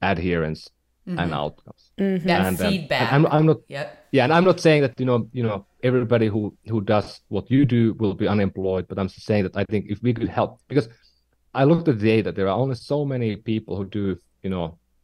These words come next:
Speaker 1: who are nutritionists or
Speaker 2: Mm-hmm.
Speaker 1: dietitians and who work with people. Most people have never met a person like you,
Speaker 3: Mm-hmm.
Speaker 1: not even to, to talk to one. And the people who you normally get to talk to are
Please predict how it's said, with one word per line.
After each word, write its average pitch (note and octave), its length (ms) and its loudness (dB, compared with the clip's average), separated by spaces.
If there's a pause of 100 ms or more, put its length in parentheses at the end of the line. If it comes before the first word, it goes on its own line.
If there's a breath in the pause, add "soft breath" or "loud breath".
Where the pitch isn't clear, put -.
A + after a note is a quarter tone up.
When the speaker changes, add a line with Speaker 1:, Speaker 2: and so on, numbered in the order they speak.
(140)
Speaker 1:
who G#2+ 140 -2
are G#2 40 4
nutritionists A2 720 0
or F#2 220 -2
Speaker 2:
Mm-hmm. F2 100 -6
Speaker 1:
dietitians F#2+ 500 -4
and F2+ 200 -10
who F#2+ 80 -8
work G#2 260 -2
with - 160 -14
people. G2 420 -6 (600 soft breath)
Most G3+ 340 -2
people E3 300 0
have A#2+ 100 2
never B2+ 300 2
met A2+ 420 0
a G2+ 80 -10
person G2 460 -4
like E2 260 -12
you, - 240 -16 (240)
Speaker 3:
Mm-hmm. D#3+ 300 -10
Speaker 1:
not A#2+ 240 2
even G#2+ 240 2
to, F#2+ 280 -4 (100)
to G#2+ 100 -4
talk - 340 6
to F#2+ 80 -8
one. - 240 -8 (560 soft breath)
And B2 160 2
the A#2+ 60 4
people D3+ 320 2
who C3 100 0
you A#2 200 0
normally A#2 340 -2
get G2 140 -8
to - 60 -20
talk F3 320 0
to A2 120 -2
are G#2+ 160 0